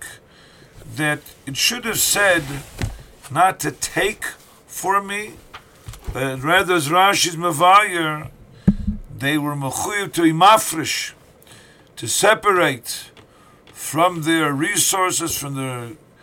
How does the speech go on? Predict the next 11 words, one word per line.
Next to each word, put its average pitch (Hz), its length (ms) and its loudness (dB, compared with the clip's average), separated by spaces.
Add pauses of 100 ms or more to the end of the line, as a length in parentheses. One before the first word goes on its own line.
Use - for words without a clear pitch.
(360)
gold 185 400 4
and 135 160 -4
silver, 165 680 0 (1700)
and 143 460 -4 (240)
be 143 140 -8
mafresh 226 920 4
and 151 200 -6
give 208 440 -6 (580)
to 135 100 -12
be 151 120 -4
noisein 165 680 2